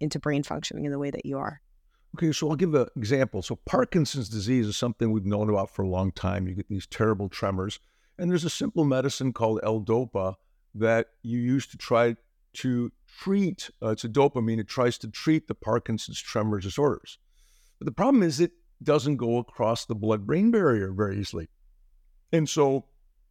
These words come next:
Speaker 2: companies for a long time have assumed that the blood-brain barrier is static. So they've tried to develop carriers that will take medicines like this and get them through the blood-brain barrier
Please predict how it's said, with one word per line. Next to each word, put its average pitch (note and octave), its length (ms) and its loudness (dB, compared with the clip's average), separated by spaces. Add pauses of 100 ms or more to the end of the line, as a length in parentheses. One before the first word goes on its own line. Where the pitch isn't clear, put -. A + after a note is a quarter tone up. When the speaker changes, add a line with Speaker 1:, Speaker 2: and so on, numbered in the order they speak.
(460)
Speaker 2:
companies G3 420 2
for C#3+ 140 2
a C3+ 60 2
long C3 260 0
time C#3 360 0
have A#2 140 -4
assumed D#3 400 2
that A#2 100 -4
the A#2+ 80 0
blood-brain A#2+ 560 0
barrier A#2 420 0
is - 80 -10
static. C3+ 640 -4 (380)
So - 160 -6
they've E3 220 2
tried D#3+ 420 0
to D#3+ 80 -2
develop C3 680 0
carriers B2+ 1080 0 (320)
that - 100 0
will C3 140 0
take G#3 440 0
medicines B2 600 0
like A#2 280 2
this G#2+ 440 -4 (360)
and C#3 200 2
get F3+ 220 2
them D3+ 160 0
through E3+ 240 -2
the D3 80 0
blood-brain B2+ 640 0
barrier G#2+ 440 0